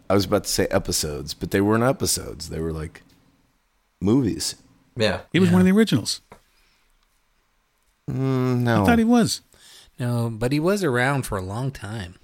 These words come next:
Speaker 1: He was.
Speaker 4: That's a lot of
Speaker 1: Shemp
Speaker 4: fucking
Speaker 1: replaced
Speaker 4: Shemps out there.
Speaker 1: Curly.
Speaker 4: Yeah.
Speaker 3: I thought Shemp was
Speaker 2: It's
Speaker 3: before.
Speaker 2: okay. It's,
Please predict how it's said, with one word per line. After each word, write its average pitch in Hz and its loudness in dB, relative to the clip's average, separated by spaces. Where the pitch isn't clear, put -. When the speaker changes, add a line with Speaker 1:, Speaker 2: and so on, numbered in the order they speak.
Speaker 1:
He 147 4
was. 117 4
Speaker 4:
That's 151 0
a 123 0
lot 135 0
of 123 4
Speaker 1:
Shemp 143 4
Speaker 4:
fucking 151 4
Speaker 1:
replaced 117 6
Speaker 4:
Shemps - -10
out - -16
there. - -14
Speaker 1:
Curly. 90 2
Speaker 4:
Yeah. 90 -14
Speaker 3:
I - -2
thought 180 -4
Shemp 180 0
was 156 4
Speaker 2:
It's - -4
Speaker 3:
before. 170 4
Speaker 2:
okay. 135 2
It's, 127 0